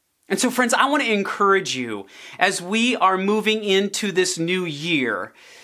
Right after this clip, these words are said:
to have a recommitted attitude and perspective on what it means to be in relationship with Jesus Christ. That we don't just hire him as our Savior and fire him as our, as our teacher,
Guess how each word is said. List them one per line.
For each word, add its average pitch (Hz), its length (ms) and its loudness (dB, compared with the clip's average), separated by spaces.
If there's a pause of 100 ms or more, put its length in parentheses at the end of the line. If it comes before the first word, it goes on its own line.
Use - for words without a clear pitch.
(100)
to 262 260 4
have 240 540 2
a 208 180 2
recommitted 214 1600 2
attitude 208 640 0
and 185 200 -4
perspective 165 800 0 (320)
on 180 200 2
what 220 200 4
it 202 120 0
means 175 720 0
to - 140 -4
be 196 160 2
in 190 80 2
relationship 175 960 2 (220)
with 175 200 2
Jesus 165 440 0
Christ. - 600 -2 (240)
That 214 140 4
we 226 80 4
don't 247 220 2
just 254 180 0
hire 214 560 0
him 208 180 0
as 196 140 0
our 175 140 4
Savior 180 500 2
and 151 120 2
fire 175 500 0
him 180 180 -4
as 147 100 -2
our, 151 120 2
as 147 240 -6
our 147 120 2
teacher, 131 600 -4